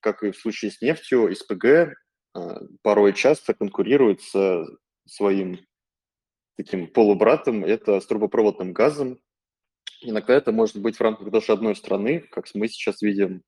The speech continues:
в России. Иногда это может дополнять друг друга, так как С Ш А. Но в целом ситуация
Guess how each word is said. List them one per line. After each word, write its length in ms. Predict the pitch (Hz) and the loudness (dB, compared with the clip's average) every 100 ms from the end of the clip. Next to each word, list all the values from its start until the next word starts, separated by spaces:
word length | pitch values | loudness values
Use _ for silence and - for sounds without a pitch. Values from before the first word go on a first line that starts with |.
| _ | _
в 80 | - | -4
России. 460 | 101 - 98 92 - _ _ - | -4 -4 -10 -10 -12 _ _ -8
Иногда 360 | 101 101 110 143 | -4 -2 4 4
это 200 | 123 104 | 4 2
может 220 | 104 - | 0 0
дополнять 420 | 104 104 120 139 | 0 0 0 0
друг 160 | 120 110 | -2 -2
друга, 420 | 120 104 101 92 - | -2 0 0 -2 -4
так 200 | 95 - | -6 -4
как 220 | 85 - | -8 -8
С 140 | - | -14
Ш 280 | 101 - 92 | -10 -4 -4
А. 40 | 87 _ _ _ _ _ _ _ _ _ _ - | -6 _ _ _ _ _ _ _ _ _ _ -8
Но 260 | 107 123 113 | -2 0 0
в 60 | |
целом 480 | - 131 151 120 98 - | 2 2 4 0 -4 -14
ситуация 840 | - - 101 107 - 98 92 95 | -20 -4 0 0 0 -4 -2 -6